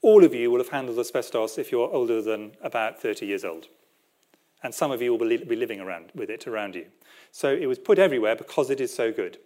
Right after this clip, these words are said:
Uh, remember, we knew it was gonna cau-, ca-, cause cancer from the nineteen fifties. The peak of import into the U K was nineteen seventy-three, when a hundred and ninety thousand tonnes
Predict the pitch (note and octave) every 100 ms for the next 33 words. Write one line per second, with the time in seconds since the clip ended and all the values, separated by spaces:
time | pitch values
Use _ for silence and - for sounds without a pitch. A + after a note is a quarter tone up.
0 | _ - - - _ _ _ - C#3+ D3+
1 | D#3 F#3+ E3 C#3+ C#3+ E3 G3+ F#3+ F3+ D#3+
2 | - C#3+ C#3 C#3 B2 - G#2 - B2+ -
3 | C#3 B2 B2 A#2+ A#2+ A2+ A#2 G#2 F#3+ -
4 | A#2+ G2+ G#2+ - - - - - G#3 F#3+
5 | - C#3+ B2+ D#4 E3+ - D3 C3 C3 B2+
6 | B2 A#2+ A2+ B2+ G#2 G#2 - - - A#2+
7 | C3 B2 C3+ A#2 - A2+ G#2+ G#2+ A#2+ F2+
8 | E2+ - _ _ _ _ _ - C3+ C3+
9 | E3 D#3 D3 C#3 C#3+ C#3 - B2 - _
10 | - D#3 D3 B2+ B2 A#2 - D#3 A2+ F2+
11 | F#2 G2+